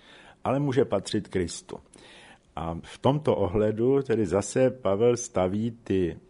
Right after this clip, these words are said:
domněle svobodné a ty otroky na jednu rovinu, všichni patří Kristu a z toho plyne, že se musí podle toho chovat. Já jsem přesvědčen, že dokonce i zvyk dávat lidem křestní jména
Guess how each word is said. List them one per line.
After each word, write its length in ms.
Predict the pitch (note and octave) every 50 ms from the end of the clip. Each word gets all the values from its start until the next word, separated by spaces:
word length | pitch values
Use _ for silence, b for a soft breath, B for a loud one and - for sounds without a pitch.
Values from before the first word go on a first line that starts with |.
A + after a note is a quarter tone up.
| _ - - -
domněle 580 | D2+ D#2 E2+ F2+ G2 G#2 G#2+ A2+ A2+ G#2 E2
svobodné 840 | - - E2 E2 E2+ D#2 E2+ F#2 F#2+ F2 G2 G2+ G2+ A2 A#2 A#2 -
a 140 | - -
ty 420 | - - - - F2 D#2 D2+ D2+ - -
otroky 560 | C2+ C#2+ _ - E2 F2+ F#2 - - - F#2+
na 200 | E2+ E2 F2+ G2+
jednu 380 | A2 A2+ A#2 A2 G2 F2 D#2+
rovinu, 640 | C#2 D2+ D#2 D2+ D#2+ F2+ F#2+ G2+ A2 A2+ B2 C3+ C#3+
všichni 440 | C#3+ - B2+ A#2+ - - C3+ B2+ A2
patří 400 | - G2+ F2+ - - - D2 -
Kristu 640 | - D#2 D2+ D2+ - - - - A#2 C3 D3+ D3 D#3 - _ _ _ _ _ _ _ _ _ -
a 60 | -
z 80 | - -
toho 260 | - C#3 B2+ C#3+ C#3
plyne, 440 | - - F2+ F2+ D2 D2+ F#2 A#2+ C3+
že 200 | C3 C3 B2 A#2 -
se 140 | - A#2+
musí 320 | G#2+ G#2 G#2+ - - B2 B2
podle 280 | B2 A#2 A2 A2+ A#2
toho 200 | A2+ A2+ B2+ B2+
chovat. 380 | B2 - - D#3 D3 - - - - B B B B B B B B B B B _ -
Já 260 | - F#2+ G#2+ A#2 A#2+
jsem 280 | - - - G#2 F2+
přesvědčen, 800 | - - - E2+ D#2+ - - F#2+ F#2 F#2 - - B2 B2 C3+ C#3+
že 260 | C3+ B2 A#2 G#2+ G2+ F#2+
dokonce 560 | F#2 F2+ - - A#2 A#2 B2+ - - - B2
i 280 | - - A2+ G2+ F#2
zvyk 580 | D#2+ D#2 F2 F2+ F2 B2 D3+ D3+ - - - B B B B B B B -
dávat 420 | D2 E2+ F#2+ A#2 B2 B2 A2+ G#2
lidem 360 | F#2 G2+ A2 A#2 A#2 G#2+ G2+
křestní 560 | F#2+ - - B2+ A#2+ - - - - A#2 G2 F2+
jména 500 | F2+ G#2 C3+ D#3+ E3+ D3+ F#2+ C2 -